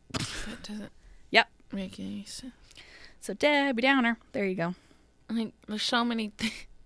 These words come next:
Speaker 2: Mm-hmm. I have so many que-,
Speaker 1: Ah.
Speaker 2: like, I have just, like, so many questions for her.
Speaker 1: Like, mental illness, like,
Speaker 2: Just, like, what the
Speaker 1: was she
Speaker 2: fuck?
Speaker 1: aware of it and wasn't being medicated for it? Or is she not,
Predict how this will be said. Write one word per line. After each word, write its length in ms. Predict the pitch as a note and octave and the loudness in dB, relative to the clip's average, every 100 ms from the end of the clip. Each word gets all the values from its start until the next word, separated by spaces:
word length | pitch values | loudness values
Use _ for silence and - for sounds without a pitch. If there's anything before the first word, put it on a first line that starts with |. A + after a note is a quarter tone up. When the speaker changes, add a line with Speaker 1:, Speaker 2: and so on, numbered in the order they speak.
| - | 0
Speaker 2:
Mm-hmm. 260 | B3 C#4+ F#4+ - - - | 6 8 6 0 -12 0
I 60 | A3+ | 4
have 100 | C4 | 6
so 140 | B3 A#3+ | 6 8
many 160 | G#3 | 8
que-, 40 | G#3 | 8
Speaker 1:
Ah. 260 | G#3 G3+ G3+ | 8 10 10
Speaker 2:
like, 80 | F#3+ | 10
I 120 | A3+ | 10
have 120 | B3+ B3+ - | 10 8 2
just, 180 | A#3+ B3+ | 2 4
like, 120 | A#3+ | 4
so 120 | A3+ | 4
many 140 | A3+ | 2
questions 340 | G#3 G3+ G3+ G3 | 2 0 0 -2
for 180 | E3+ E3+ | 0 0
her. 180 | D#3+ - | 0 0
Speaker 1:
Like, 180 | G#3 G3 | 0 2
mental 300 | A3 A3 A#3+ | 2 2 0
illness, 400 | F#3+ G#3 G3 - | 2 2 2 2
like, 120 | F3 | 2
Speaker 2:
Just, 140 | - | 2
like, 160 | G#3+ - - | -2 -4 0
what 260 | G3 G3+ - | 4 4 2
the 160 | G#3+ G#3 | -2 4
Speaker 1:
was 100 | F#3 | 6
she 160 | - | 8
Speaker 2:
fuck? 100 | F#3+ | 8
Speaker 1:
aware 360 | F#3+ F3+ F#3 G3+ | 8 8 8 8
of 220 | - A#3+ | 4 6
it 220 | C#4 D4 - | 6 6 4
and 220 | F3 F3 | 4 4
wasn't 420 | E3+ F3+ E3 - | 2 2 0 0
being 220 | F3 E3 | -2 -2
medicated 640 | E3 F#3 G3+ A#3 A#3 B3+ C4 _ - - - _ | -4 -4 0 2 2 0 -4 _ -20 -20 -20 _
for 280 | - B3+ C4 | -2 2 4
it? 140 | C4+ - - _ - - - - - - | 4 -2 -18 _ -20 -20 -20 -20 -14 -2
Or 80 | F3 | 0
is 60 | |
she 120 | E3+ F3+ | 2 6
not, 320 | E3+ D#3 | 8 8